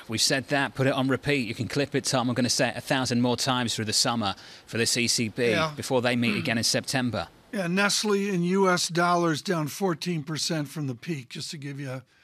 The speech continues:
Speaker 2: an idea. I guess it's pretty good. But again, it's, you know, it's a boring food stock. It's not like a tech play, but, uh, n-, nevertheless, I, I agree on Europe. It's a mystery, but I don't pretend to any expertise there, John. You know, I, I think we really need to catch up with David Harrow.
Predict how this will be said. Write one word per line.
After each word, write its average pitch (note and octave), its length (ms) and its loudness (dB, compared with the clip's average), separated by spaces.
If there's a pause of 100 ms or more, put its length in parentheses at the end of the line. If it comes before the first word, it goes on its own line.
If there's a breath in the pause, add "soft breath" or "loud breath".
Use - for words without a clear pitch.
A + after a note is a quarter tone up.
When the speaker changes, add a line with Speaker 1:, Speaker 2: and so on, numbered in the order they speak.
(240 soft breath)
Speaker 2:
an D#3 120 -4
idea. D3 460 2
I C#3 40 0
guess C#3+ 220 -2
it's C#3+ 140 -6
pretty D3 240 -6
good. C3+ 180 -4
But E3 120 0
again, F#3+ 220 2
it's, D#3 180 0
you A#3+ 80 4
know, F#3+ 40 6
it's D#3+ 100 4
a E3+ 40 4
boring E3 320 4
food E3 260 0
stock. D3 320 0
It's - 120 -2
not D#3+ 160 0
like C3+ 160 -4
a D3 40 -4
tech - 360 -6
play, D3 300 -4
but, C3 220 -4 (600 loud breath)
uh, D#3 280 0
n-, D4+ 220 -2 (100)
nevertheless, G3+ 560 6
I, G3+ 140 6
I G#3 280 2
agree G3+ 380 4
on F3 140 4
Europe. E3 380 4
It's D3 140 -2
a F3 40 0
mystery, E3 460 2
but D3+ 220 -2 (420 loud breath)
I G#3+ 140 4
don't A#3+ 180 4
pretend G#3+ 320 2
to F#3 80 4
any F3+ 200 2
expertise E3+ 640 -2
there, F#3 120 0
John. D#3 320 -2
You E3 80 2
know, E3 80 4
I, F3 200 2
I F#3+ 100 4
think G3+ 180 2
we G#3 100 4
really G3 240 6
need F#3 140 4
to E3 60 -4
catch F3+ 300 0
up F3+ 160 0
with D#3+ 140 -2
David E3+ 280 -2
Harrow. F3 440 2